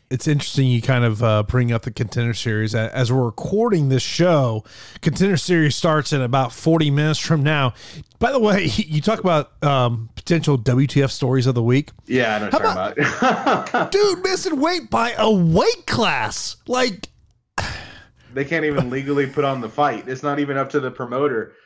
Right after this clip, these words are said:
Speaker 2: It's the commission stepping in because the dude misses ten pounds plus, right? I mean,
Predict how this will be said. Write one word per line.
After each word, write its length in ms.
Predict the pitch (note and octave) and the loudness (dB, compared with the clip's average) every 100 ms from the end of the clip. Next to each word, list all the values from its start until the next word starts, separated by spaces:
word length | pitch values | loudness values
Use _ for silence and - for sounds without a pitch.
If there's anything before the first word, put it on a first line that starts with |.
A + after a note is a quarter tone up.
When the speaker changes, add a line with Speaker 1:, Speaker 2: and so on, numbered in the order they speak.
| - - | -20 -10
Speaker 2:
It's 160 | B2+ - | -8 -4
the 100 | C#3 | -4
commission 420 | C#3 C3 C#3+ C#3+ | -4 -4 -4 -6
stepping 380 | - B2 B2 A#2 | -4 -4 -4 -6
in 200 | C3 C3+ | -6 -6
because 420 | B2 - A2+ G#2+ | -6 -2 -4 -4
the 80 | A2 | -10
dude 360 | A2 B2+ B2 | -4 -2 -2
misses 380 | A#2+ A#2 A2+ F#2 | -4 -4 -6 -8
ten 320 | - C3 B2 | -4 -2 -2
pounds 540 | A#2+ B2 C3 A#2 F#2+ - | -2 0 0 0 -4 -10
plus, 480 | - B2 A#2 - - | -2 0 0 -4 -8
right? 400 | G#2 G2+ A#2 A2 | -6 -4 -6 -6
I 60 | |
mean, 180 | A2 A2 | -6 -8